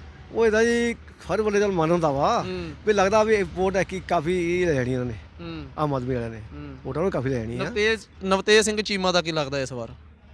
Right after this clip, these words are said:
Speaker 1: ਉਹ ਹੈ ਕਿ ਸਲਾਮਪੁਰ ਹਲਕੇ 'ਚ ਉਤਰੇ ਜਿੱਤੂਗਾ।
Speaker 2: ਅੱਛਾ ਜੀ।
Speaker 1: ਹੂੰ। ਸਲਾਮਪੁਰ ਤੋਂ ਨਹੀਂ ਬਣੂਗਾ।
Speaker 2: ਕੀ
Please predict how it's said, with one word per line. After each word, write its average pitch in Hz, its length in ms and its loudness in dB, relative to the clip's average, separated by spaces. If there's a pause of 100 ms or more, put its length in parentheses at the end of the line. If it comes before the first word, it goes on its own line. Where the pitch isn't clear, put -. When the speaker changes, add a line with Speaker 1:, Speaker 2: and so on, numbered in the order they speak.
(880)
Speaker 1:
ਉਹ - 120 -2
ਹੈ 190 80 0
ਕਿ 196 600 -2
ਸਲਾਮਪੁਰ 170 600 0
ਹਲਕੇ 147 180 -4
'ਚ 139 40 -4
ਉਤਰੇ 127 220 -6
ਜਿੱਤੂਗਾ। 110 300 -12 (600)
Speaker 2:
ਅੱਛਾ 139 200 -18
ਜੀ। 139 120 -18 (100)
Speaker 1:
ਹੂੰ। 113 180 -14 (960)
ਸਲਾਮਪੁਰ 143 300 -4
ਤੋਂ 143 100 -4
ਨਹੀਂ 127 80 -4
ਬਣੂਗਾ। 113 260 -8
Speaker 2:
ਕੀ 202 180 -8